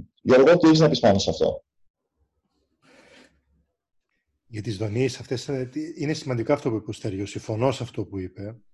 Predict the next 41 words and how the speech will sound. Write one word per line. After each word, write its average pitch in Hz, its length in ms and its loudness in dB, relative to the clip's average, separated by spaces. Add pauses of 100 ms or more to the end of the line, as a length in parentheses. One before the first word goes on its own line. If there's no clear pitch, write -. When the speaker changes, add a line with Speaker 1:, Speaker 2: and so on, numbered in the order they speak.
(280)
Speaker 2:
Να, 120 220 -4
να 110 160 -6
το 104 120 -6
δούμε 120 220 0
λίγο 123 240 2
θετικά, 123 300 -4
γιατί, 117 120 0 (100)
εντάξει, - 180 -6
πιάσαμε 127 360 -2
ένα 127 140 -2
κομμάτι 123 380 -4
ανάλυση-, 117 420 -6
ανάλυσης 117 480 -6
του - 100 -12
πιο 131 200 -2
αρνητικού 113 540 -2
και, 120 240 -2 (280)
οκ, 156 220 -8
λογικά, 117 600 -2
αλλά 117 280 -2 (580)
ένα 147 220 -2
πράγμα 151 300 -2
να 151 100 -2
μπορέσουμε 123 680 -2
να 110 140 -6
καταλάβουμε 117 500 -4
είναι 139 180 -4
σαφώς 123 360 -6
αποδοχή 120 400 -6
του 113 120 -6
εαυτού 104 340 -6
μας 107 180 -8
και - 140 -12
αγάπη 120 320 -4
του 113 100 -6
εαυτού 104 300 -8
μας. 110 200 -10
Είναι 117 100 -6
το 113 120 -14
πρώτο 143 280 -4
κλειδί 113 460 0